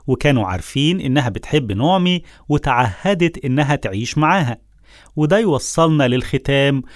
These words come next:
ونقدر لو إحنا قاعدين في المسرح نبص لبعض ونقول إنها قصة رائعة. كانت قصة مؤثرة. كانت قصة عاطفية قوي. كانت أحلى مما أتخيل. والعدد اللي بعد كده بيقول:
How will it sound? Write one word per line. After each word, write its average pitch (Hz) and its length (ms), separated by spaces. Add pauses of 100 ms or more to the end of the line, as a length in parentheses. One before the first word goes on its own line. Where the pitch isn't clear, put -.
(180)
ونقدر 147 560
لو 113 200
إحنا 127 200
قاعدين 127 460
في - 100
المسرح 147 640
نبص 139 360
لبعض 123 520
ونقول 123 420
إنها 127 400
قصة 147 680
رائعة. 135 580 (440)
كانت 120 380
قصة 165 520
مؤثرة. 135 640 (540)
كانت 220 340
قصة 196 360
عاطفية 131 640
قوي. 135 360 (360)
كانت 165 480
أحلى 151 600
مما 143 420
أتخيل. 82 580 (580)
والعدد 131 520
اللي 98 140
بعد 127 260
كده 139 440
بيقول: 135 640